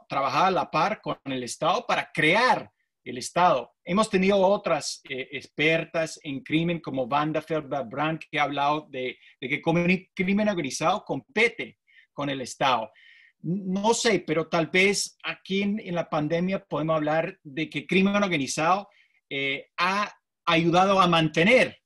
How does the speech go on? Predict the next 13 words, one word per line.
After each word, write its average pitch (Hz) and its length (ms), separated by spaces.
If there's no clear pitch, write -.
el 135 160
Estado, 117 680
o 131 160
por 143 120
lo - 80
menos 175 500
un 160 380
pacto 170 460
social, 143 720
eh, 139 260
mínimo 151 680
para 131 200
mantener, 131 800